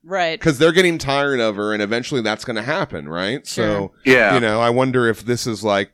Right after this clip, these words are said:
Speaker 2: they're starting to go down that road.
Speaker 3: I have a feeling we're gonna see that. I'm, I mean, I'm hoping we're gonna see that by the time of this story finishes.
Speaker 2: Okay, nice. Back at the B P R D, as Zhang finishes her run,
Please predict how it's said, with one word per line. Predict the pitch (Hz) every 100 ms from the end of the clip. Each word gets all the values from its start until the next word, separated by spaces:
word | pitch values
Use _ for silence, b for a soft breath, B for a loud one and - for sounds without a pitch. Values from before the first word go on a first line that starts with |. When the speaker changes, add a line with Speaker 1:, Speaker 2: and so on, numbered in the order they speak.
| _
Speaker 2:
they're | 117 113
starting | - 110 104
to |
go | 95 95
down | 95 90
that | 85 76
road. | 85 78 73 69 78 - -
Speaker 3:
I |
have | 202
a | 202
feeling | 139 117 98
we're | 92
gonna | 85
see | - 90
that. | 78 76 67 _
I'm, | 90 90 85
I | 92
mean, | 87
I'm | 78
hoping | 104 - 78
we're | 76 76
gonna | 73
see | - 73
that | 71 -
by | 98 82
the | 80
time | 85 78
of | 71
this | 76 -
story | 73 71
finishes. | 131 202
Speaker 2:
Okay, | 151 135 139 196
nice. | 143 185 147 80 - - -
Back | 165 165
at | 151
the |
B | 143 139
P | 143 135
R | 123
D, | 135 175 160 151 b b b b 143
as | 127 127
Zhang | 110 143 135 123
finishes | 139 131 123 -
her | 123 113 101
run, | 95 143 160 160 160